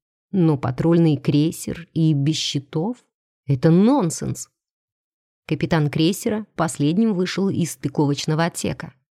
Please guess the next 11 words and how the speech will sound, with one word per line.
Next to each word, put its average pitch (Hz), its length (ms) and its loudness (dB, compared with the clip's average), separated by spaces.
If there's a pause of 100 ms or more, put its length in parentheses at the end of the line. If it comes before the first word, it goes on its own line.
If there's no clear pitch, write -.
(300)
Что - 380 -8
ж, - 180 -10
глаза 151 480 2
меня 175 260 4
не 170 120 2
обманули. 180 540 -2 (480)
Это 156 320 2
был 180 320 0
он, 165 340 0 (400)
Киан 156 540 4
Донато, 180 580 2